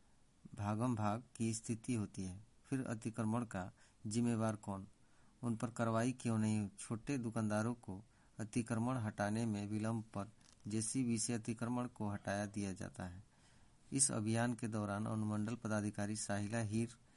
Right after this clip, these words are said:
एलआरडीसी अजय कुमार सिंह, नगर परिषद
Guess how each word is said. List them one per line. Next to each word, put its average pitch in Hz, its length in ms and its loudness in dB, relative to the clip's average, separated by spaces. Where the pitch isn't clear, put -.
एलआरडीसी 113 800 2
अजय 113 260 2
कुमार 110 320 2
सिंह, 110 340 -2
नगर 117 300 0
परिषद 110 440 -2